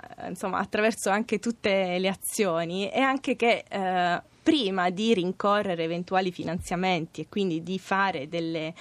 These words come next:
ehm, degli edifici ad hoc per, eh, conquistarsi il finanziamento, sarebbe il caso di prima capire quali sono i bisogni della cittadinanza, se effettivamente Alberobello avesse bisogno di un, eh, centro polifunzionale che avesse più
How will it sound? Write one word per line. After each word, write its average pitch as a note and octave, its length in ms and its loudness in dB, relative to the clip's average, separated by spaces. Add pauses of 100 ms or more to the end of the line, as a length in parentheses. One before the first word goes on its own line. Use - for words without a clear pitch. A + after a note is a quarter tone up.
(260)
ehm, D#3+ 760 -2
degli G3 220 4
edifici A3 420 4
ad G#3+ 140 4
hoc F#3 520 0
per, G3 380 0
eh, - 720 -4 (140)
conquistarsi G#3 1000 0
il F#3 80 -8
finanziamento, F#3 800 0
sarebbe G3 280 2
il G#3 80 -2
caso B3+ 220 0
di F3 140 -2
prima F3+ 300 -2 (200)
capire G#3+ 400 2
quali E3 180 0
sono C4+ 140 4
i G3+ 60 6
bisogni F3 320 0
della F3 160 0
cittadinanza, E3+ 680 -2
se - 80 -6
effettivamente F#3+ 560 0
Alberobello E3+ 400 0
avesse E3+ 260 -4
bisogno F3 440 0
di F3 200 -2 (340)
un, F#3+ 300 2
eh, F#3+ 640 -2 (140)
centro G#3+ 500 -2
polifunzionale G3 1040 0
che F#3 100 -2
avesse E3+ 720 -4 (100)
più A3+ 400 6